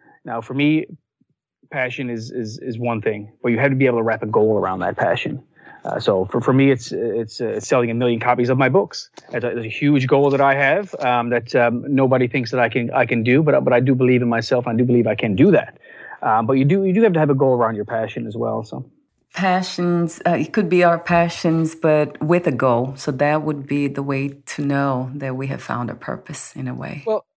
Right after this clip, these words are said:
Speaker 1: I think, um, even during this, um, uh, in pre-, preparation for this interview today, I, I, I took the day off work and, and did some writing myself, and then, uh, and then thought about exactly what, why I'm, why I'm so
Speaker 2: <laughs>
Speaker 1: happy,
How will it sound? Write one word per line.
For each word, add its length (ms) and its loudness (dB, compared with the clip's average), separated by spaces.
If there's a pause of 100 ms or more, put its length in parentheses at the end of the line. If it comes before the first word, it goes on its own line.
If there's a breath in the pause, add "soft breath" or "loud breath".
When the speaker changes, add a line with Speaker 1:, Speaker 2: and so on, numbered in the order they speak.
(140)
Speaker 1:
I 80 -8
think, 320 -6
um, 280 0
even 360 -8 (160)
during 260 0
this, 220 -4
um, 460 -4 (340)
uh, 240 -6
in 180 -4
pre-, 220 0 (180)
preparation 540 -2
for 120 -2
this 200 -2
interview 320 -4
today, 340 2
I, 120 2
I, 280 0
I 60 0
took 180 -6
the 80 0
day 140 0
off 240 -2
work 280 2
and, 140 0
and 80 -2
did 140 0
some 140 -2
writing 260 4
myself, 500 2
and 160 -4
then, 180 -10
uh, 280 -12
and 120 -12
then 180 -10 (220)
thought 200 2
about 320 0 (420 loud breath)
exactly 420 0
what, 220 -4
why 260 -4
I'm, 240 -4 (360 loud breath)
why 200 -6
I'm 140 -4
so 140 -2
Speaker 2:
<laughs> 120 -6
Speaker 1:
happy, 320 -8